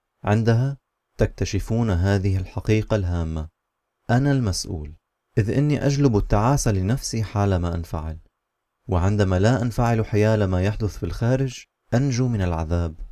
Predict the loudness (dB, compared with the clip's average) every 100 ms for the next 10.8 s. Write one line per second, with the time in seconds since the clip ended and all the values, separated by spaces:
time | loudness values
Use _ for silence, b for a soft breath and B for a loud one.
0 | -12 -4 -2 -2 -2 -2 -2 -4 -2 -4
1 | -6 -10 -14 _ _ _ _ _ _ _
2 | 0 0 0 0 0 2 2 2 0 0
3 | 0 2 2 2 -2 -2 0 2 2 0
4 | 0 0 -4 -6 -8 -10 _ _ _ _
5 | _ -6 -4 -2 -2 0 0 0 -4 -6
6 | -8 _ _ _ _ _ _ 0 2 2
7 | 2 0 0 2 2 2 0 0 2 2
8 | 2 0 0 0 -2 -4 -2 -2 -2 -4
9 | -6 -8 _ _ _ -2 -2 0 0 2
10 | 2 2 0 -2 -6 -4 -4 -4